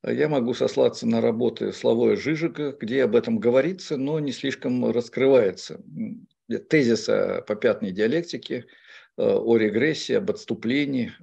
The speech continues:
э, постулируется, так сказать, описывается кое в каких деталях,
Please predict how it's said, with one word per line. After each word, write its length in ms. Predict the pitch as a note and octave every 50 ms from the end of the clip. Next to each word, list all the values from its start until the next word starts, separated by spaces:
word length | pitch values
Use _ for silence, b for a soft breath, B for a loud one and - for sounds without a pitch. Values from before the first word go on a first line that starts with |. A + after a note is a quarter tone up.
| E3 C3
э, 460 | G#2+ - F#2 - - - - - G2 - _ _ _ _ _ _
постулируется, 960 | - - - - - C#3+ D#3+ G3 F#3 E3 E3 D#3+ D#3+ - - D#3 C3+ B2 B2 - - - - -
так 160 | - - -
сказать, 340 | - - - - G2 F#2+ -
описывается 760 | - - - - E3 D#3+ - E3 D3+ D3+ D3 D3 - -
кое 600 | - - - - C#3 C3 C3 C3 B2+ B2 A#2+ - _ _
в 80 | _ _
каких 440 | - - A#2 A2+ - C3+ A#2 - - -
деталях, 640 | A#2 A#2+ A#2 - C#3 C3+ A#2+ A2+ A2 F#2+ - -